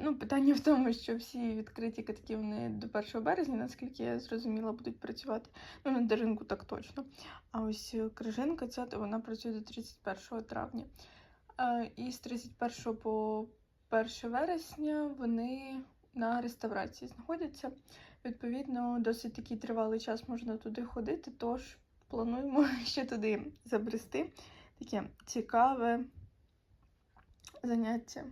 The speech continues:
відкрила для себе. І вам зараз навіть вставлю якісь шматочки відео, як мене вчили їздити, <laughs> і як я потім сама щось там намагалась проїхати. Ось, ну а загалом ось такий ведмедик.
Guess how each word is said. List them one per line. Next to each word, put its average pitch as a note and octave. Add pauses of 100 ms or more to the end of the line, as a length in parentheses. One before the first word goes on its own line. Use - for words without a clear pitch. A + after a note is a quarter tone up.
(160)
відкрила C4+
для A#3+
себе. A#3+ (440)
І A3
вам A#3+
зараз A#3
навіть A3
вставлю A3+
якісь A3+
шматочки A3+
відео, C4+
як G#3
мене A3+
вчили A3
їздити, C#4+ (220)
<laughs> C4 (520)
і A3+
як A3
я G3+
потім A3+
сама G#3+ (160)
щось -
там A3+
намагалась A3+
проїхати. - (720)
Ось, A#3
ну A3+
а A#3
загалом A#3+
ось A#3
такий -
ведмедик. B3+